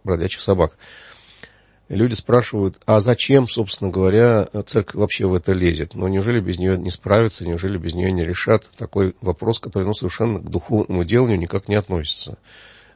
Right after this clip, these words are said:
Ну, во-первых, церкви до всего, конечно, есть дело, в особенности, если это дело касается людей, детей. Э, члены церкви — это не люди, живущие, э, в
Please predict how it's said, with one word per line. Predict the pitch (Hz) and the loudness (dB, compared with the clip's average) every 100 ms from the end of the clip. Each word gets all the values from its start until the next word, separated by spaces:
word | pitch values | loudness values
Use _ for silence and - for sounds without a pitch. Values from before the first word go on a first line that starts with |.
| _ | _
Ну, | 104 | 4
во-первых, | 113 - 139 139 113 - | 4 6 4 4 0 -4
церкви | - 120 - | 0 0 0
до | 113 | -4
всего, | 110 147 127 82 | -2 2 4 2
конечно, | - 82 78 87 | 0 -4 -4 -6
есть | 80 92 | -6 -4
дело, | 90 143 123 | 2 2 2
в | |
особенности, | 87 95 104 104 - - | 0 -4 -2 -4 -4 -8
если | - 98 - - | -4 -4 -4 -8
это | - | -8
дело | 85 110 110 | -2 0 0
касается | - - 101 101 - 90 - - - - - | -4 -2 0 0 -2 -4 -6 -20 -20 -20 -4
людей, | 90 90 87 107 135 127 101 92 | -2 0 0 2 2 2 0 -4
детей. | 82 107 - - 104 123 120 123 _ - | -2 -2 -2 -2 0 0 -2 -8 _ -10
Э, | - 90 85 - - - - - _ | -6 -6 -6 -10 -10 -14 -16 -20 _
члены | - - 131 | -4 2 4
церкви — | 101 - 120 - 107 | 4 2 2 0 -4
это | 135 110 104 | -2 0 0
не | 95 107 101 - - - - | 2 2 2 -2 -20 -14 0
люди, | 120 117 | 2 2
живущие, | 90 95 101 - 92 87 - - - _ _ | 2 2 0 -2 -2 -2 -4 -18 -20 _ _
э, | - 98 - 117 | -8 -8 -8 -8
в | 98 92 92 90 95 | -4 -2 -2 -4 -8